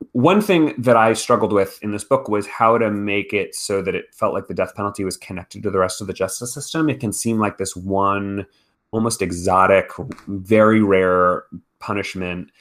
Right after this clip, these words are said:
Um, but I came to see how the punitiveness of the death penalty kind of made the punitiveness of the rest of the system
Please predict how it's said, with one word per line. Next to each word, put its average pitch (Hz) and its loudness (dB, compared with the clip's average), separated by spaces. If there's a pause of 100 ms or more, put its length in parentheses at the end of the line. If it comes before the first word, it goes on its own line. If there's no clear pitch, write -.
(300)
Um, 101 -2
but 131 4
I 135 6
came 185 0
to 180 0
see 147 2
how 107 2
the 107 -4
punitiveness 143 -2
of 143 -2
the 139 0
death 139 -2
penalty 147 -2
kind 110 -4
of 98 -2 (100)
made 107 0
the 98 0 (120)
punitiveness 104 -2
of 95 -2
the 92 2
rest 92 0
of 92 -6
the 92 -4
system 135 -4